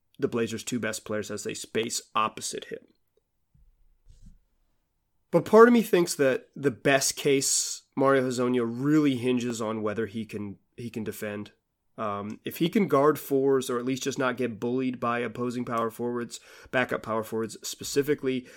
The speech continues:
I think the best case is clo-, is e-, is much easier to attain. If he struggles defensively, I think we're te-, we're trending towards the worst case scenario. And for me,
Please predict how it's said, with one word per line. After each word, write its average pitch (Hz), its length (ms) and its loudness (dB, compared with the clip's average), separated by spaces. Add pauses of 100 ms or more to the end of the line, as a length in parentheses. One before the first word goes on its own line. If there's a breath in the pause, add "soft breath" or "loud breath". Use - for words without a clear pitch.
(220 loud breath)
I 135 100 4
think 139 480 2 (100)
the 139 140 0
best 135 300 2
case 135 260 0
is - 300 -8 (200)
clo-, 135 300 0
is 120 140 -4
e-, - 260 -4
is 135 160 2
much 143 460 4 (220)
easier 143 320 0
to 135 180 -2
attain. 135 480 0 (340 loud breath)
If - 180 -6
he 160 80 0
struggles 147 520 6
defensively, 131 800 0 (960 loud breath)
I 123 80 0
think 139 320 0
we're 131 220 -2
te-, - 460 -8
we're 131 200 0
trending 139 560 4
towards 127 320 -2
the 113 100 -4
worst 110 280 -4
case 107 180 -6
scenario. - 560 -8 (560)
And 143 140 4
for 147 160 6
me, 160 400 4